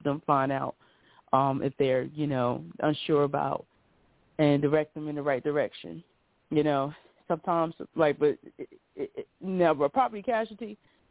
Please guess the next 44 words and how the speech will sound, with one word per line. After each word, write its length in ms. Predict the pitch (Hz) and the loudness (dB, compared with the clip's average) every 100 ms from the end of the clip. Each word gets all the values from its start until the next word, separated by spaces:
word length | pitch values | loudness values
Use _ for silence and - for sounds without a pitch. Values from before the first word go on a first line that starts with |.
| _ - | _ -4
it's 180 | 240 220 | -4 -2
just 120 | 208 | -6
a 40 | |
little 180 | 202 190 | -4 -2
bit 60 | 170 | -4
more 200 | 165 202 | -4 -2
questions 400 | - 214 - 185 | -2 -4 -4 -10
'cause, 100 | 165 | -8
you 80 | 165 | -4
know, 100 | 156 | -4
you 120 | 156 | -4
gotta 220 | 160 143 | -2 -2
pretty 200 | 139 160 | -4 -10
much 140 | 143 - - | -10 -8 0
ask 280 | 139 143 - - | 2 2 -2 -4
about, 360 | 139 131 127 - - - _ | 2 4 2 -4 -16 -20 _
uh, 340 | - 220 220 208 | 4 6 6 2
if 40 | |
they 100 | 202 | 2
have 160 | 202 185 | 0 0
any 100 | 180 | -2
updates, 420 | 175 170 165 160 | -4 -2 -2 -2
renovations, 540 | 165 156 160 156 156 156 | -4 0 0 0 -2 0
blah, 180 | 147 | 0
blah, 100 | 147 147 | 0 0
blah, 240 | 170 165 | 2 2
blah. 220 | 160 151 - _ _ - | 0 -6 -10 _ _ -6
You 120 | 175 | 0
know, 180 | 165 156 - - _ _ | 2 2 -2 -20 _ _
what's 180 | 175 - | -4 -2
the 80 | 156 | -8
square 500 | - 170 165 165 165 - _ _ | 0 4 6 6 2 -4 _ _
footage 280 | 185 170 165 | 0 0 0
of 80 | 165 | 0
the 80 | 160 | 2
home, 340 | 170 165 160 | 2 2 2
blah, 160 | 156 156 | 2 2
blah, 360 | 156 170 175 | 2 4 4
blah. 300 | 175 175 170 170 _ _ _ - | 4 0 -2 -8 _ _ _ -6
You 100 | 214 | 0
know, 400 | 208 202 190 190 _ 160 | 2 4 2 -4 _ -20
th-, 120 | 160 170 | -16 -2
those 240 | 170 185 233 | 2 2 0
questions 480 | - 170 170 160 156 | -6 -6 -6 -12 -14